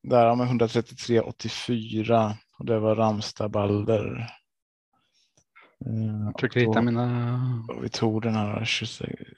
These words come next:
Speaker 1: nej, åttio blir det då. Eh, hundratrettiotre åttiofyra så är det.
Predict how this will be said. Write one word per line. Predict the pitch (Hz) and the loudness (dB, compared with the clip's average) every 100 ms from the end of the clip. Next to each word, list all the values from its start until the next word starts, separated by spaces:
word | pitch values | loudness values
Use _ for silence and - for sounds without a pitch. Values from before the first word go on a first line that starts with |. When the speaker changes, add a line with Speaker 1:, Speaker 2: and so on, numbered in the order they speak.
| _ _ - | _ _ -10
Speaker 1:
nej, | 110 - - | -8 -8 -10
åttio | - _ - - | -20 _ -10 -10
blir | - | -8
det | 67 | -8
då. | - 117 - _ - - - - _ _ _ _ _ - | -6 -8 -16 _ -20 -20 -20 -20 _ _ _ _ _ -14
Eh, | 127 - - _ _ _ _ _ _ _ _ - 117 | -12 -10 -12 _ _ _ _ _ _ _ _ -10 0
hundratrettiotre | 123 127 123 120 120 120 | 6 6 6 4 4 4
åttiofyra | 113 117 123 117 | 4 2 6 6
så | 117 | 8
är | 117 | 6
det. | 90 101 | 4 0